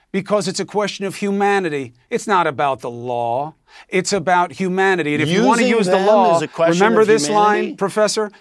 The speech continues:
Speaker 1: "Equity abhors a forfeiture." These people have been here their entire lives. They go to school. They have jobs. They pay taxes. They've never known any other country. And you're gonna say they're not Americans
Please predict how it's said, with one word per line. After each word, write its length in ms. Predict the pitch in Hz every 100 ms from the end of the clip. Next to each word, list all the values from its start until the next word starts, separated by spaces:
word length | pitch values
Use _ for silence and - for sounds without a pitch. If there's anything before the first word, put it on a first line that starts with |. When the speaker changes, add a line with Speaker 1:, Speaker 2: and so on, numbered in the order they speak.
| _
Speaker 1:
"Equity 540 | 190 196 202 208 208 196 _
abhors 600 | 175 156 175 180 175 156 - -
a 100 | 151
forfeiture." 640 | 185 175 147 135 131 110 _ -
These 140 | 208
people 280 | - 220 208
have 140 | 185 143
been 160 | 196
here 140 | 180 175
their 120 | 165
entire 420 | 160 180 196 208
lives. 520 | 180 147 135 123 - _ - -
They 120 | 165
go 180 | 156 208
to 80 | 220
school. 540 | - 175 160 143 127 _ _ - -
They 160 | 180
have 240 | 160 208 165
jobs. 580 | 156 160 151 135 123 - _
They 100 | 170
pay 240 | 170 180 220
taxes. 720 | - 180 170 156 151 135 - _
They've 180 | 180 160
never 260 | 185 214 220
known 240 | 214 202
any 240 | 220 226
other 180 | 220 214
country. 580 | - - 143 - 123 117 _ _ _ _ _ _ _ _ _ _ -
And 140 | 160
you're 140 | 175 185
gonna 180 | 190
say 180 | 170 190
they're 140 | 170 160
not 200 | 160 175
Americans 680 | 165 165 151 - 120 131